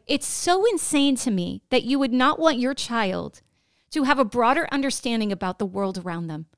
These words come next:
Just because you are aware of the world and have empathy for others who are not like you does not mean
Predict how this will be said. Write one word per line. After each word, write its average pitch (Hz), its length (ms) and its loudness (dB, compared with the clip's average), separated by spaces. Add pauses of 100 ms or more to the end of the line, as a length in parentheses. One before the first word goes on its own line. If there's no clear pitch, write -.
(140)
Just - 240 2
because 392 320 2
you 359 120 2
are 311 120 6
aware 247 360 2
of 233 160 -6
the 240 80 -2
world 220 440 0
and 220 120 -2
have 208 180 -4 (140)
empathy 208 880 -2 (560)
for 254 240 4
others 262 360 4
who 269 100 -2
are 247 80 6
not 233 200 0
like 262 220 2
you 254 100 -2
does 220 220 0
not 262 300 0
mean 247 560 0